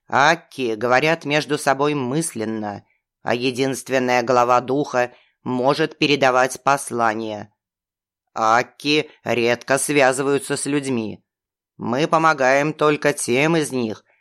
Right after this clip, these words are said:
кто хочет жить в согласии с природой. Но по большей части мы охраняем заповедные места, отпугивая людей. Гибель безобидных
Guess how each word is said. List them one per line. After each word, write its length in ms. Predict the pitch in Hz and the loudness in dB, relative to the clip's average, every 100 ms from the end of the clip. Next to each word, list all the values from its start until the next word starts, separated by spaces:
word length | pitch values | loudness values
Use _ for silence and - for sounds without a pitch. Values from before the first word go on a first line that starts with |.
| _ - | _ -20
кто 260 | - 139 | 0 0
хочет 640 | 131 - 135 143 139 151 143 | 0 0 2 2 0 -2 -2
жить 440 | 123 139 143 - | 0 0 0 -4
в 80 | - | -4
согласии 760 | 135 131 127 123 131 - 139 | 0 0 2 0 0 -2 -4
с 100 | 131 | -6
природой. 760 | - 123 139 123 113 107 104 98 _ _ _ _ _ | -6 -2 0 0 0 -4 -8 -12 _ _ _ _ _
Но 240 | 107 113 113 | -4 -2 2
по 140 | 113 | 2
большей 400 | 120 123 117 123 | 2 -2 -4 -6
части 640 | - 127 131 - 127 120 - _ _ - | -2 -2 -2 -4 -4 -4 -8 _ _ -8
мы 200 | 123 127 | 0 0
охраняем 680 | 123 127 127 131 127 131 127 | 0 0 0 2 0 -2 -2
заповедные 680 | 123 117 117 117 135 123 113 | -2 0 0 0 0 -2 -4
места, 540 | 107 - - 101 98 _ _ _ | -6 -8 -4 -6 -6 _ _ _
отпугивая 800 | - 120 - 117 135 127 139 139 | -4 -4 -4 -4 -2 0 2 2
людей. 580 | 135 147 123 107 101 95 _ _ _ _ _ _ - | 2 0 0 -2 -4 -10 _ _ _ _ _ _ -14
Гибель 500 | 104 139 151 147 135 | -4 0 2 2 2
безобидных 840 | 139 135 135 131 143 143 143 - | 0 2 0 -2 -4 -2 -4 -6